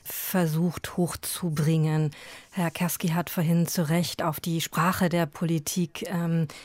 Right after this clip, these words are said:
die Rhetorik, den Tonfall, ähm, verwiesen. Und ich glaube, ähm, wir müssen da sehr achtsam sein, ähm, wenn es darum geht, wann werden diese Forderungen,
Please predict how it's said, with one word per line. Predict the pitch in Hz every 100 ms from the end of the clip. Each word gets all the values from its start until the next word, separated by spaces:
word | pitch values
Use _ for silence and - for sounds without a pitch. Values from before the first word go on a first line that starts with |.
| -
die | 165
Rhetorik, | 170 - - 170 208 175 160
den | - 165
Tonfall, | - 180 202 - - 156 160 165
ähm, | 185 180 165
verwiesen. | - 180 175 170 175 - - - - - -
Und | 202
ich | 208
glaube, | - 208 220 220 214 208 -
ähm, | 196 190 185 180 - - - -
wir | - 196
müssen | 202 - 208
da | 190 185 180 180 214
sehr | 170 190 190 - -
achtsam | 214 - - - 190 170 170 170
sein, | 156 151 156 170 196 202 202
ähm, | 190 180 170
wenn | 170
es | 196 -
darum | 180 180 180 165
geht, | - 175 180 180 160
wann | 165 180 208 202 214 165
werden | 170 170 170
diese | 170 170
Forderungen, | - 175 175 160 165 165 160